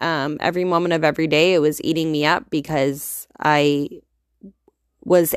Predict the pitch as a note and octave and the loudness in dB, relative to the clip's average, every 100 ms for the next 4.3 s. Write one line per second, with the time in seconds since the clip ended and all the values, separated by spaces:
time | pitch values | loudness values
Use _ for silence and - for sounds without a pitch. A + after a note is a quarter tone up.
0 | - D#3+ D#3+ F3+ F3+ F#3 F#3+ G3 - G3 | 2 4 4 2 0 0 -2 -4 -2 -2
1 | G3 G#3 - G#3 G#3 F#3+ F#3 F#3 F#3 - | 0 -4 -4 -2 0 2 0 0 -2 0
2 | A#3 B3+ C4 - E3 D#3 D#3 D3+ D#3+ - | -2 0 -2 0 2 2 2 0 -4 -4
3 | D#3+ - - B2 D#3 G3 G#3 - A#3 A#3 | -4 -4 -2 -2 0 0 0 0 -2 0
4 | B3+ D#4 D4+ | 0 -2 -2